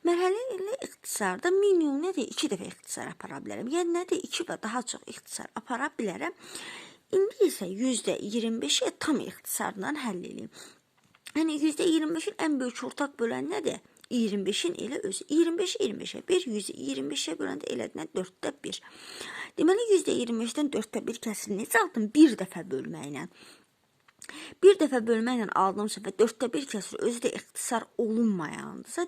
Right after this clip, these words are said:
deməli, bu nədir? Mən tam ixtisarı yerinə yetirdim.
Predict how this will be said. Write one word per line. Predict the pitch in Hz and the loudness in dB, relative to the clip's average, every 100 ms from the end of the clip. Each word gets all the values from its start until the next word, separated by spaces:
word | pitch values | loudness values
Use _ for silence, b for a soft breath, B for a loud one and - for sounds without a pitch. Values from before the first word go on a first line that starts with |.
| 349 | -2
deməli, | 233 254 294 | -4 -4 -6
bu | 277 349 | -6 -4
nədir? | 453 208 165 B B B B - | -4 -4 -4 B B B B -2
Mən | 302 349 - | 0 0 0
tam | 302 233 - | -2 -2 -6
ixtisarı | - - - - - | -14 -8 -8 -8 -12
yerinə | 202 240 220 233 247 311 | -4 -2 -2 -2 -4 -4
yetirdim. | 226 - - 208 - | -6 -8 -16 -16 -18